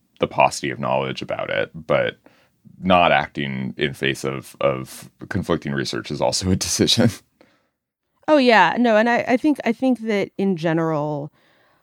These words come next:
Speaker 2: one of the truths of where we are in the gun debate right now is that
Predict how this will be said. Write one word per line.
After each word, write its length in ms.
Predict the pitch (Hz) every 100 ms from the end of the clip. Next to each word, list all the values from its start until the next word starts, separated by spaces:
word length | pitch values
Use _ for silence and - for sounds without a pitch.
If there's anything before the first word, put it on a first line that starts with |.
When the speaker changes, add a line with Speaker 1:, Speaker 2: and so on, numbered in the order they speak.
| _
Speaker 2:
one 200 | 208 196
of 100 | 185
the 60 | 170
truths 360 | - 170 156
of 120 | 165 151
where 160 | 160
we 120 | 156
are 160 | 151 156
in 80 | 151
the 80 | 151
gun 160 | 147
debate 240 | 151 156 151
right 180 | 156
now 280 | 156 147 143
is 260 | - 160 143
that 260 | 165 151